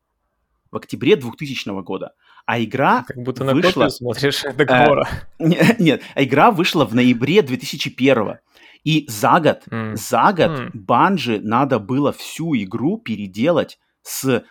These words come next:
Speaker 1: вот этих наработок от третьего лица в полноценный шутер от первого лица,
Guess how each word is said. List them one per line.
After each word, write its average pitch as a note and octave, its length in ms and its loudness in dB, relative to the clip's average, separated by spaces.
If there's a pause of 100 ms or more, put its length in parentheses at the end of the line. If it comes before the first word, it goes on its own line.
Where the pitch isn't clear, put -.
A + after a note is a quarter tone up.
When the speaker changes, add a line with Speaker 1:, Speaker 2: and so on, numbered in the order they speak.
Speaker 1:
вот A2+ 180 -6
этих C#3+ 220 -4
наработок C3 600 0
от - 120 -8
третьего C3 360 -4
лица C#3 520 0 (100)
в - 120 -20
полноценный D3 680 2
шутер D#3 340 -6
от A2+ 200 -6
первого C3+ 380 2
лица, B2+ 460 -2